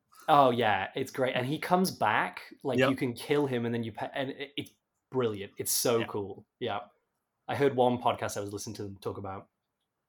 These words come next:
Speaker 1: they're like, it's actually, like, a little bit even, even more complex, 'cause if you're a t-,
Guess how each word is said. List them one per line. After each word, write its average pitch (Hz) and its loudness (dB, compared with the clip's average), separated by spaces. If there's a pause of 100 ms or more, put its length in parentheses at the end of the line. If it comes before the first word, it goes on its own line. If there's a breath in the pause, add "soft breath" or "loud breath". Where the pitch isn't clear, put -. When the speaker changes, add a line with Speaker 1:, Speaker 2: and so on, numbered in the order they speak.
(120)
Speaker 1:
they're 135 -8
like, 107 -4 (640 soft breath)
it's - -6
actually, 185 0
like, 131 -4 (440)
a 143 -2
little 147 4
bit 151 2
even, 135 0
even 123 -2
more 120 0
complex, 123 -2
'cause 117 -4
if 113 -8
you're 143 2
a 139 -2
t-, - -18